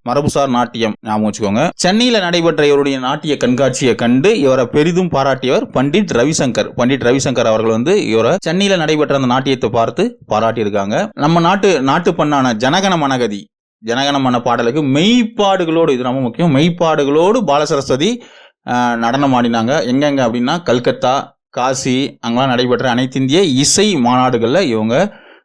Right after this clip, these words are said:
ஆ, ஜனகன மனகதிக்கு மெய்ப்பாடோட நடனம் ஆடியிருக்காங்க. சென்னையில நடைபெற்ற இந்திய தேசிய காங்கிரஸ் கண்காட்சியிலையும் இவங்க, ஆ, அந்த ஜனகன மனகதிக்கு மெய்ப்பாடுகளோட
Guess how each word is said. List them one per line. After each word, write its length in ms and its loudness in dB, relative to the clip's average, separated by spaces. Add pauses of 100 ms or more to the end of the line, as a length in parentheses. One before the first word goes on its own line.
(100)
ஆ, 200 0
ஜனகன 360 2
மனகதிக்கு 720 0 (320)
மெய்ப்பாடோட 960 2
நடனம் 320 -2
ஆடியிருக்காங்க. 580 0
சென்னையில 480 0
நடைபெற்ற 580 0
இந்திய 400 0
தேசிய 320 0
காங்கிரஸ் 460 -2
கண்காட்சியிலையும் 720 -2
இவங்க, 320 0 (640)
ஆ, 240 -2
அந்த 180 0
ஜனகன 520 -2
மனகதிக்கு 420 -2
மெய்ப்பாடுகளோட 880 0